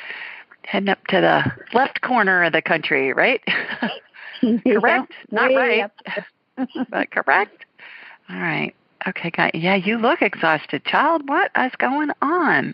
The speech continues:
Speaker 1: All right. let
Speaker 2: I
Speaker 1: me,
Speaker 2: don't know. I
Speaker 1: I'm
Speaker 2: feel
Speaker 1: shooting
Speaker 2: if I
Speaker 1: energy.
Speaker 2: Hmm. I
Speaker 1: Go ahead.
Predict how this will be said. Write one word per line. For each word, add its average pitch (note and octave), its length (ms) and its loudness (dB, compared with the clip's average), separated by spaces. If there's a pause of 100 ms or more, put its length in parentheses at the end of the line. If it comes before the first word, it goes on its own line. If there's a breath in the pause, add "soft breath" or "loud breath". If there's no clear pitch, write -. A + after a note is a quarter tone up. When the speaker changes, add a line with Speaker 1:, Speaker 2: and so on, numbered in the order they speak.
(160)
Speaker 1:
All A#3 80 2
right. G#3+ 380 2
let A3 80 2
Speaker 2:
I A#3+ 40 4
Speaker 1:
me, A#3+ 60 4
Speaker 2:
don't A#3 300 2
know. B3 240 2
I G#3+ 80 2
Speaker 1:
I'm G3+ 80 2 (200)
Speaker 2:
feel C4 180 2
Speaker 1:
shooting B3+ 340 -2
Speaker 2:
if A#3+ 200 -2
I A#3+ 140 -2 (100)
Speaker 1:
energy. A3 540 -6 (1120 loud breath)
Speaker 2:
Hmm. G#3 180 -6 (680)
I G3+ 80 -4
Speaker 1:
Go G#3 140 2
ahead. F#3+ 340 2